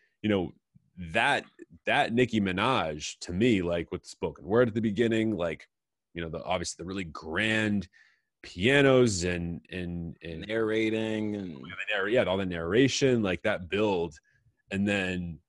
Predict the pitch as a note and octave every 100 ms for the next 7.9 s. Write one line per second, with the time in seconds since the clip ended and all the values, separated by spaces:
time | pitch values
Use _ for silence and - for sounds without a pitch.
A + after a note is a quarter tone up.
0 | - G#2+ G#2+ G2 G2+ G2+ G#2 G2+ G#2 G#2+
1 | A#2+ F#2+ G#2+ - B2+ G#2+ D3+ G#2 A#2 G#2+
2 | G#2+ F2+ - A2 F2 E2+ F#2 - - -
3 | _ _ B2+ D#3 D3 D#3 D#3+ C#3+ C3+ -
4 | A#2+ G2 G2 - F#2 - F#2+ F2 - _
5 | - F#2 - F#2+ D#2 F2+ F2+ E2+ E2+ F2
6 | - C3+ G#2 - G#2+ G2 E2 - B2+ B2+
7 | - G#2+ - - G#2 G2 F#2 F2+